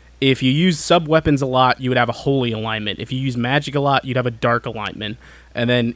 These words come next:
Igarashi goes on to say, "And the ending would have changed based on your alignment." They had various subtitles for the game in mind.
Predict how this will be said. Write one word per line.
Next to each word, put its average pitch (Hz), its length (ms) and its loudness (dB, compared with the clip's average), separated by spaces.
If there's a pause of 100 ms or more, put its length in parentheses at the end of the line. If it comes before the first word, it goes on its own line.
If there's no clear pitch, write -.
Igarashi 139 480 2
goes 139 220 2
on 131 160 0
to 120 40 -6
say, 123 380 2
"And 127 100 0
the 131 100 -4
ending 156 300 4
would 139 120 2
have 123 80 -4
changed 127 420 -4
based 117 240 -2
on 117 100 -2
your 113 120 -2
alignment." 151 500 4 (320)
They 127 140 4
had 127 160 0
various 139 580 2
subtitles 127 600 0
for 123 100 -4
the 120 80 -2
game 117 300 0
in 113 100 0
mind. 110 480 -2